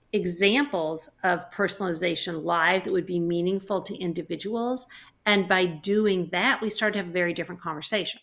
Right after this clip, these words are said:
Now, the reason I'm bringing this up as an example is because it goes to show that there are limitations sometimes in how people understand words and understand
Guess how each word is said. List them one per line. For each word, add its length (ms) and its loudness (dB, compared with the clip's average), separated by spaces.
Now, 120 4
the 100 4
reason 260 4
I'm 120 2
bringing 260 0
this 160 -2
up 180 -2
as 140 -4
an 120 -6
example 520 -2
is 120 -4
because 300 -8
it 140 -8
goes 260 -2
to 100 -4
show 360 -2
that 180 -6
there 160 0
are 60 2
limitations 760 -4
sometimes 680 -4
in 140 2
how 320 0
people 480 -6
understand 840 -4
words 560 -2
and 140 -2
understand 580 -6